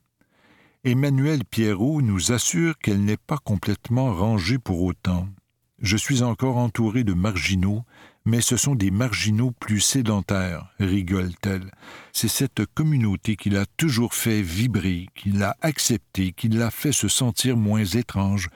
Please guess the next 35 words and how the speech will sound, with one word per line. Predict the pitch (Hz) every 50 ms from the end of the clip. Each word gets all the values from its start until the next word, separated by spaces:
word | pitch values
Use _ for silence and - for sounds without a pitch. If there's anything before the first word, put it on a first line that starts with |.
| - _ _
moins | - 107 117 135 147 135
seule | - - - 117 110 110 104
et | 101
plus | 90 - - - 143 123 98 104
en | 98 98
sécurité. | - - - 123 - - 113 101 92 85 76 - - 98 95 - _ _ _ _ _ _ - - - - - - - _ _ _ -
Ceci | - - - 139 127 - - 92
dit, | 85 76 82 107 139 73 73 -
on | 104 104 101 101
peut | - - 170 180
se | 147 - 95
faire | - - 123 127 107
ostraciser | 95 95 - - - - 120 113 - - 104 95 80 85 95 104 110 117 -
même | 120 110 113 120 127 127 120 98
par | - - 101 101
de | 87 87 101 95
soi-disant | - - - 131 127 104 85 95 101 92 90 110 110 110
marginaux. | 104 101 104 113 107 95 90 78 82 90 92 92 92 95 95 98 - _ _ _ _ _ _ - - _ _ _ _ -
Dans | 98 107 110 120 120
la | 117 117 113
version | 104 101 127 123 - - - 139 139
qui | 123 - 104
n'intéresse | 101 98 107 107 - 104 101 95 120 123 -
personne, | - - 95 - - - - 110 104 104 104 101 101 - - _ _
le | - 107 101 98
personnage | - 135 135 - - 120 113 107 117 131 131 127 110 87
de | 90 92 87 82 92 95
Sacha | 90 - - 113 104 98 - - 131 131
découvre | 117 98 95 - - - 131 127 117 95 87 90 85
le | 82 92
féminisme | - - - 123 120 101 90 90 95 104 107 - - 95
au | 90 85 82
Yukon | 85 80 87 110 104 - - - 98 101 104 -
et, | 131 127 120 - - -
naïvement, | - 101 98 113 139 156 135 101 87 82 80 85 90 104 123